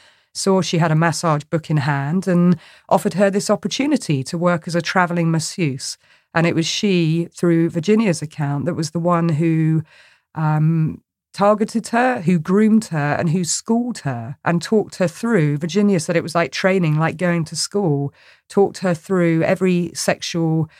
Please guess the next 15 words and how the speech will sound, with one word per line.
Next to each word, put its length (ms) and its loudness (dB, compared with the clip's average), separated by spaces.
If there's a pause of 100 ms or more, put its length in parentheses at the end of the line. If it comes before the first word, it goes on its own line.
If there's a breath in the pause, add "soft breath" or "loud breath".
(340 soft breath)
act 540 -2 (500)
in 120 4
order 280 2
to 180 -4
please 800 -2 (260 soft breath)
Epstein. 720 -4 (480)
And 420 2
she 200 2
was 160 0
the 100 -4
one 260 2
who 180 0
wrote 280 0
the 80 -8
script, 680 -4